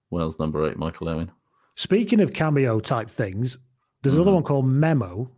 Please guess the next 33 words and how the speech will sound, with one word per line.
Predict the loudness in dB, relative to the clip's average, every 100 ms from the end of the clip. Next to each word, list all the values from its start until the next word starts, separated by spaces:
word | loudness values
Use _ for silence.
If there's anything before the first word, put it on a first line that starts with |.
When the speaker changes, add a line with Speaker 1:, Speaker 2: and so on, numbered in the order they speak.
| _ _ _ _ _
Speaker 1:
Yeah. | -2 0 -2 _ -16 -4
Speaker 2:
Michael | -2 0 0
Owen's | 2 2 0
on | -2
that, | -2 -4
hundred | -2 -2 0
and | -2
seventy-five | -2 -2 -4 -4 -2 -2
quid. | 0 -2 -2 -10 -20 _ _ -14
Speaker 1:
<sighs> | -10 -4
That's | -2 -4 -6 -10 -12
Speaker 2:
To | -4 -2
have | 0
Speaker 1:
too |
Speaker 2:
that | -2 -2 -4
fucking | -6 -4 -6 -6 -8
midget | -6 -4 -4 -6 -2
Speaker 1:
<laughs> |
Speaker 2:
boredom | -2 -2 -4 -2 -4
Speaker 1:
I | 2
mean, | 2 4
Speaker 2:
intrusive | 2 0 -4 -6 -6 -10 _ -16
going | -6 -6 -4
out | -8
here. | -8 -6
Speaker 1:
Has, | -6 -6 -12 -8 -6
has | -4
something | -6 -2 -2 0 0 2
happened | 2 -2 0 0 2
to | 0
Michael | 0 0 2
Owen's | 4 4 2
eyebrows? | 0 0 -2 -6 -10 -14